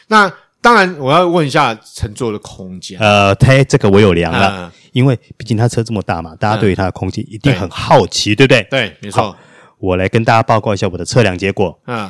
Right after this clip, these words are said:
Speaker 2: 呃，导叔身高一百七十三公分，我们先讲前座。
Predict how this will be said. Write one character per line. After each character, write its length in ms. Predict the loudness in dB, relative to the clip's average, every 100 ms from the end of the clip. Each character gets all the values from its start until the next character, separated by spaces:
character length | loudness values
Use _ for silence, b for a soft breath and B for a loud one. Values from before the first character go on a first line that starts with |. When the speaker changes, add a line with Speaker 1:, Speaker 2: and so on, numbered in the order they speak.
| -4
Speaker 2:
呃， 520 | -2 -2 -4 -6 -10 -10
导 200 | -10 -8
叔 240 | 0 0
身 240 | 2 -2 -2
高 280 | -2 -4 -2
一 100 | -6
百 240 | -4 -8 -8
七 240 | -12 -10
十 60 | -6
三 200 | -4 0
公 200 | -2 2
分， 260 | 0 0 _ _ _ _ _ _
我 40 | -8
们 100 | -2
先 120 | -2
讲 120 | 0
前 200 | 0 2
座。 260 | 4 2